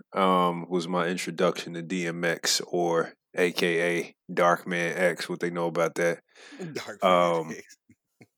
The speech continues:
Speaker 1: it's Darkman. So, yeah, um, you know, it was, it was one of them things. I was a huge, huge,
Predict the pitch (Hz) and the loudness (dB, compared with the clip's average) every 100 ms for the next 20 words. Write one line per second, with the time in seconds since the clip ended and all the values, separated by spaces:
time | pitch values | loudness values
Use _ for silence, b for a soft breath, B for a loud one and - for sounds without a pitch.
0 | _ _ 127 110 - 180 - - - 110 | _ _ 2 6 6 4 0 -6 -6 -6
1 | 98 - B B B B - - - - | -8 -14 B B B B 4 6 6 6
2 | 139 113 104 95 92 B B B B 101 | 6 8 4 2 0 B B B B 6
3 | 127 135 110 95 117 120 113 107 104 - | 10 10 8 6 6 8 6 4 0 -10
4 | _ _ _ - 165 143 147 139 117 - | _ _ _ 6 8 8 6 2 -4 4
5 | 131 131 123 113 127 127 127 120 131 110 | 6 6 4 6 6 6 6 6 6 8
6 | 110 110 107 98 90 95 - 113 110 107 | 8 8 6 2 0 -4 2 6 6 6
7 | 98 - 95 208 202 196 92 - - | 2 -2 2 4 4 2 -2 -6 -10